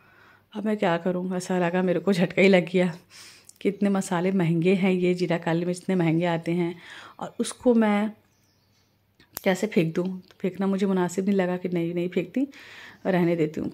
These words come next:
पहले, पहले मैं किचन साफ़ करी, अब उसी <laughs> वो गिरने, गिरने की वजह से क्या हुआ क्या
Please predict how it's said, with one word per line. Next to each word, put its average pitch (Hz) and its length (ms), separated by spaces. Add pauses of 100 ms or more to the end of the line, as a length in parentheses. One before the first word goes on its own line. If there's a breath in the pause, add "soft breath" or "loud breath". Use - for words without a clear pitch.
पहले, 175 280
पहले 185 500
मैं 185 120
किचन 170 300
साफ़ 156 280
करी, 170 220
अब - 220
उसी 247 320
<laughs> 233 240 (560 loud breath)
वो 208 240
गिरने, 208 600
गिरने 208 320
की 226 60
वजह 214 140
से 208 200
क्या 202 180 (120)
हुआ 202 220
क्या 247 300